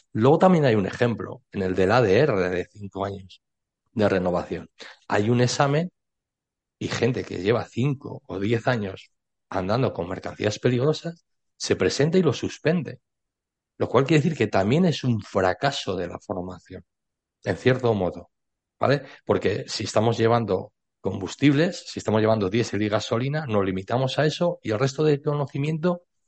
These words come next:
conocemos nuestras pegatinas, nuestras etiquetas y ya está. Entonces, cuando la cosa se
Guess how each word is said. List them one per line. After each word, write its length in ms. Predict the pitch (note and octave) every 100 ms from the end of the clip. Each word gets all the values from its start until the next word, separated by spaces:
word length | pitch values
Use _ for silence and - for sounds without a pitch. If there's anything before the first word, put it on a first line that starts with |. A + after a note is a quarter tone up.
| _ _ _ _
conocemos 500 | A2 A2 D#3+ D3 B2+
nuestras 360 | A#2 - A2
pegatinas, 720 | - A2 A2+ E3 F#3 G3 F#3
nuestras 340 | A#2+ - A#2 -
etiquetas 720 | G#2 A#2+ F#3 F#3 G#3+ G#3+ - _ _ _ _ _
y 100 | A2+
ya 80 | D3
está. 400 | D3+ F#3+ E3 - _
Entonces, 340 | - C3+ A2+ -
cuando 280 | G2 G2 G2+
la 120 | G#2
cosa 180 | E3 G3+
se 180 | F3+